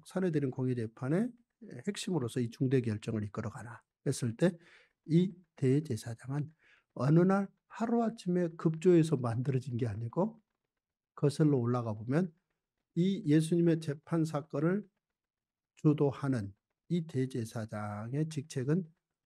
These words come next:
이 시점으로부터 천오백 년 거슬러 올라가서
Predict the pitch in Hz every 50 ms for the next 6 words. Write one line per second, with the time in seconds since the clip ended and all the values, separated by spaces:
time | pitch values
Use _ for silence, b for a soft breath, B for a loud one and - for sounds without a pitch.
0 | _ _ _ _ _ _ _ _ _ _ _ _ _ _ _ _ _ _ _ -
1 | 170 202 226 226 - 233 220 - 240 208 196 196 180 156 143 - - - 180 160
2 | 160 - - - 277 269 262 247 254 247 240 240 233 226 226 220 226 220 - -
3 | 156 135 - - 156 151 156 151 147 127 123 123 123 127 127 127 135 127 - 107
4 | 104 104 107 113 - - 175 190 214 220